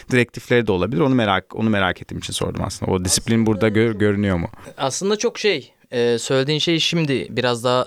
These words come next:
Speaker 2: net açıklayabilirim. Yani bu, yani bir gençlik çalışmasının basamakları var aslında ve bu gençlik çalışmalarının basamaklarında birinin yönlendirmesinin olduğu bir yer aslında alt basamaklarda kalıyor.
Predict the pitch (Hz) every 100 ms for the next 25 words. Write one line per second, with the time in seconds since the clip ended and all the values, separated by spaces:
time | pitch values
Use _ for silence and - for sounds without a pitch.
0 | - 113 113 113 - - 113 110 110 143
1 | 180 - 117 117 123 147 - - - 120
2 | 131 170 143 127 147 - - 160 151 147
3 | 180 180 143 - 139 127 - 135 139 -
4 | 107 107 104 - - 113 104 104 104 127
5 | 127 127 131 - - 147 131 113 131 135
6 | 131 123 139 131 123 139 143 131 131 147
7 | 143 123 120 120 123 127 127 - 147 131
8 | 123 127 123 127 147 120 117 123 127 -
9 | 117 _ 113 - 107 - 110 107 110 101
10 | 92